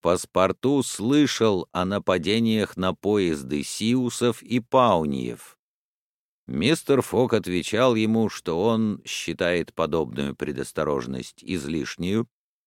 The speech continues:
но что он предоставляет ему в этом случае поступить по собственному усмотрению, и затем он направился к консульскому бюро.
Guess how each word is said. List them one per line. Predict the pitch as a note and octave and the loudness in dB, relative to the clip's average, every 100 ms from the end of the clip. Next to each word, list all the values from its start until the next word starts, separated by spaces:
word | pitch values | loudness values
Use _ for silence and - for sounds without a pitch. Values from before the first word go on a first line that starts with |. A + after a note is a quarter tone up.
| - | 0
но | A#2 | 0
что | - - F2 | 2 0 2
он | G#2 | 2
предоставляет | A2 B2 G#2+ G#2+ - F2+ C2+ C2+ F2+ C3 | 2 2 2 0 0 0 0 0 2 0
ему | - C#3+ C#3+ | 2 2 2
в | F#2+ | 2
этом | E2 C#2+ | 2 0
случае | C2 - F2 B2 C3+ C3+ | -6 -6 -4 -2 0 0
поступить | - - - F2 F2 A2 - | 0 -2 -2 -4 -4 -6 -6
по | - D3 | -4 -4
собственному | - G2 D#2 - - F#2+ G#2 G#2 G2+ | -4 -4 -4 -6 -8 -4 -2 -2 -2
усмотрению, | E2 D2+ C#2 - C2+ C2+ C2+ C#2 - _ _ _ _ | -4 -4 -4 -4 -4 -4 -4 -8 -10 _ _ _ _
и | B2 | 0
затем | G#2 D#2 C#2 - C3+ F3+ E3+ - _ _ - | 2 2 0 2 2 4 0 -2 _ _ 2
он | F3+ D#3 | 4 4
направился | D#2+ C#2+ - E2+ C3+ B2+ A#2+ - A2 G#2 | 2 0 2 4 4 4 0 -2 0 0
к | _ | _
консульскому | - E2 D#2+ - D2 - - C2+ C2+ | -2 -2 -2 -6 -8 -8 -6 -4 -4
бюро. | A#1+ B1+ B1 | -2 0 -2